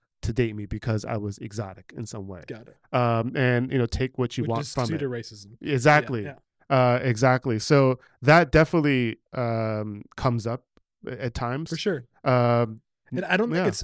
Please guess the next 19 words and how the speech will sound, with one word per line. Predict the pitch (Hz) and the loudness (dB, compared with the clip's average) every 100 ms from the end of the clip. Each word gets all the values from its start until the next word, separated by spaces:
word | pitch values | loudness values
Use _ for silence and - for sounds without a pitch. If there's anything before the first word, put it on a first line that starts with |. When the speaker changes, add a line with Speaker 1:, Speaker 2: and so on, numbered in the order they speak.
| - | -12
Speaker 2:
also, | 156 160 165 156 | -10 -8 -8 -6
like, | 156 - | -6 -8
you | 165 160 | -10 -6
and | |
I | 160 | -6
talked | 156 | -4
about | 147 | -6
this | 139 135 - _ _ - _ _ | -6 -8 -12 _ _ -20 _ _
last | 165 151 139 | -10 -8 -8
time | 147 139 | -10 -10
we | 131 | -10
hung | 123 135 135 | -10 -12 -10
out | 127 123 | -10 -12
in | 117 127 | -14 -16
September. | 127 131 139 139 135 | -16 -16 -12 -10 -8
It's, | 131 131 - _ _ _ _ _ _ _ - | -10 -14 -18 _ _ _ _ _ _ _ -8
I, | 156 - | -8 -6
I | 151 | -10
think, | - 175 160 | -6 -6 -8